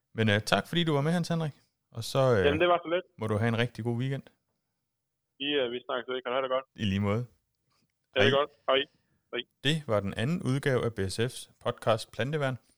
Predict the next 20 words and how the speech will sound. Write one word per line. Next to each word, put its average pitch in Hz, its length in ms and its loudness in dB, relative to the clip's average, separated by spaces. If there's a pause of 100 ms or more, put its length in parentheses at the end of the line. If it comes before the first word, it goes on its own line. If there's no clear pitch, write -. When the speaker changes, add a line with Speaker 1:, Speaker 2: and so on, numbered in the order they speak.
(380)
Speaker 1:
Jeg 113 80 -2
håber, 180 260 6
du 104 140 0
kunne 85 420 -4
lide 156 240 0
det, 104 100 -2
du 92 80 0
hørte, 143 420 0
og 87 300 -2
blev 107 220 -8
lidt 113 180 -6
klogere 123 280 0
på, 85 400 -4
på 87 160 -4
rapsen - 400 0
igennem 98 440 -2 (240)
den 98 160 -4
her, 101 240 0
øh, 82 200 -6
session. 101 500 -6